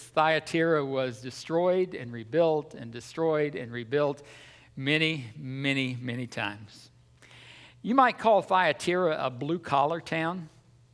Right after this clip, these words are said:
It had a great woolen industry. They also manufactured a purple dye, which came from a shellfish, and it was a very much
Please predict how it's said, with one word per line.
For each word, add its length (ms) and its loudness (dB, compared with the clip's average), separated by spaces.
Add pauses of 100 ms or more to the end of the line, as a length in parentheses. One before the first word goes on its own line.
(1000)
It 480 -2
had 200 0
a 20 2
great 320 2
woolen 420 0
industry. 680 -4 (440)
They 120 4
also 340 6
manufactured 880 0
a 60 -2
purple 420 -2
dye, 560 0
which 240 -14
came 240 -2
from 180 -6
a 40 -8
shellfish, 880 -2 (400)
and 120 0
it 60 -2
was 180 -6
a 60 -6
very 260 2
much 380 0